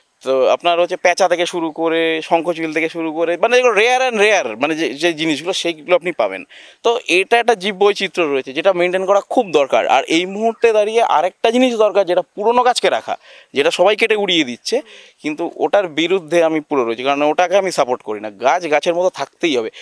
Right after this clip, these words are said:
আর অদ্ভুতভাবে গরমকালে যদি কেউ আসে, বাইরে যা টেম্পারেচার রয়েছে, রয়েছে, এখানকার টেম্পারেচার প্রায় আপনার দু থেকে তিন ডিগ্রি কম থাকবেই।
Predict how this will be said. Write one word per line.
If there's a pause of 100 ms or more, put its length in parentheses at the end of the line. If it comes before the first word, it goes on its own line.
(180)
আর
অদ্ভুতভাবে
গরমকালে
যদি
কেউ
আসে, (420)
বাইরে
যা
টেম্পারেচার
রয়েছে,
রয়েছে,
এখানকার
টেম্পারেচার (320)
প্রায়
আপনার (400)
দু
থেকে
তিন
ডিগ্রি
কম
থাকবেই।